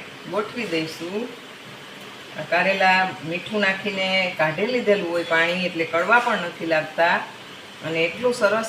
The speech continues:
શાક બને છે. આ બધા જ કારેલા આપણે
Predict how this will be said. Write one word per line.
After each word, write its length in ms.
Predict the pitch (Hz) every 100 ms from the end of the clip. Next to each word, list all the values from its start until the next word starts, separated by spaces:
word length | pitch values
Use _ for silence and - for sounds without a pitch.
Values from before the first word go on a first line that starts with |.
| -
શાક 180 | 180 170 190
બને 240 | 233 220 -
છે. 160 | 160 165 202 - - - - - - - - - - - - - - - - - - - 180 - - - -
આ 60 | 147 175
બધા 260 | 180 220 -
જ 20 | 180
કારેલા 380 | 165 160 156 147
આપણે 300 | 127 170